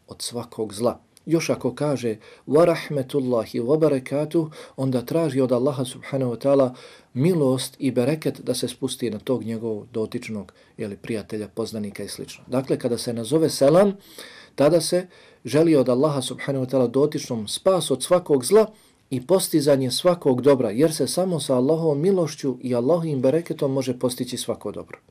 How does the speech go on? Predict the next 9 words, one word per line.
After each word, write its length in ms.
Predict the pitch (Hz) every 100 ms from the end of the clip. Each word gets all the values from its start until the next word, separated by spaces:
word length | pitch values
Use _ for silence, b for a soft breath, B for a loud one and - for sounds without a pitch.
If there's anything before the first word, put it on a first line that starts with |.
| _ _ _ _ _ _ _
Zato, 280 | - 127 139
dakle, 260 | 117 117 123
muslimani 500 | 110 - 107 120 131
bi 140 | 120
trebali 460 | - 135 139 120 104 B B B B 135
izbjegavati 680 | 139 156 156 170 165 151
sve 200 | 127 165
druge 300 | 147 143 123
pozdrave 520 | - 107 98 92 90